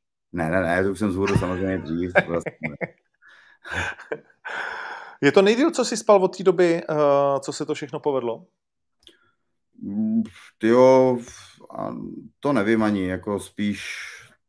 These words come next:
Speaker 1: to všechno spadlo teďkom, poslední povinnost byl právě Titan Fight Night a Lukáš Závičák a, eh, nebo povinnost, poslední jakoby turnaj.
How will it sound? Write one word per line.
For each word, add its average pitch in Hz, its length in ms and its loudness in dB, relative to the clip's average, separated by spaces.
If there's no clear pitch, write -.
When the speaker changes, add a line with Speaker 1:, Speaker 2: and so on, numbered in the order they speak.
Speaker 1:
to 110 80 -2
všechno 110 280 0
spadlo 104 400 0
teďkom, 107 460 -2
poslední 104 380 -4
povinnost 104 360 -2
byl 98 140 -6
právě 98 260 0
Titan 92 320 -6
Fight 92 240 -6
Night 98 280 -6
a 85 640 -2
Lukáš 92 340 -2
Závičák 90 680 -2
a, 85 720 -4
eh, 85 40 -6
nebo 92 180 -4
povinnost, 85 460 -6
poslední 87 380 -14
jakoby 87 280 -8
turnaj. 92 500 -6